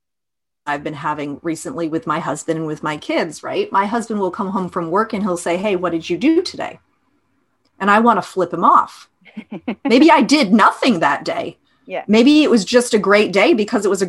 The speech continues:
Speaker 1: great day, but I didn't accomplish anything
Speaker 2: Mm-hmm.
Speaker 1: according to his ruler. But because we're in this masculine world, that's how we're being measured.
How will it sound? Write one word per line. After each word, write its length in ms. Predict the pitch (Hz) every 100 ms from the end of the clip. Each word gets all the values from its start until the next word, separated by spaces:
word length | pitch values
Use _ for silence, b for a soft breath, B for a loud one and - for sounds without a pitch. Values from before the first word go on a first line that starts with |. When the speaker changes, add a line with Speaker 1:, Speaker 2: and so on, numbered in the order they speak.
| 190
Speaker 1:
great 180 | 190
day, 140 | 214 233
but 140 | 214
I 80 | 185
didn't 300 | 180 220 208
accomplish 920 | - - - 247 233 - 170 135 - -
anything 640 | 175 160 135 - 98 87 151 _ -
Speaker 2:
Mm-hmm. 320 | 202 196 220 226 _ _ _ -
Speaker 1:
according 560 | 160 - 254 226 220
to 160 | 202 196
his 340 | 185 196 185 185
ruler. 560 | 226 359 180 - - B B B B
But 680 | 180 180 330 294 208 - - b -
because 520 | 220 - - 262 247
we're 140 | 240
in 120 | 208
this 220 | 190 175 180
masculine 880 | 170 165 175 - 190 180 170 160
world, 520 | 170 247 294 220 196 - b b -
that's 240 | 226 -
how 240 | - 269
we're 200 | 240 208
being 500 | 185 196 202 180 165
measured. 580 | 156 160 143 - - -